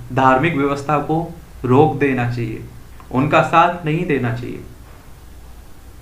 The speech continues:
ये नेता तो आप देखते हैं कि अपने अपने परिवार को लेकर निकल जाते हैं आसानी से, मारी जनता जाती है,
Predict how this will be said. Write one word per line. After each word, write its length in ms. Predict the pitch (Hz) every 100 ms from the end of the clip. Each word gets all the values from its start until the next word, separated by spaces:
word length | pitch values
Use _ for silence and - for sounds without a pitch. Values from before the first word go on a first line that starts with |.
| -
ये 160 | 131 147
नेता 280 | 151 156 185
तो 100 | 185
आप 140 | 175
देखते 280 | 160 180 190
हैं 140 | 202
कि 80 | 190
अपने 240 | 156 160 170
अपने 200 | 165 170
परिवार 400 | 165 151 165 170
को 80 |
लेकर 220 | 175 170 170
निकल 280 | 160 185
जाते 260 | 196 156 131
हैं 80 | 120
आसानी 400 | 117 120 120 113
से, 160 | - - - - - - - - - - - - -
मारी 400 | 127 226 160 175
जनता 320 | 147 135 170
जाती 340 | 165 123 120 120
है, 140 | -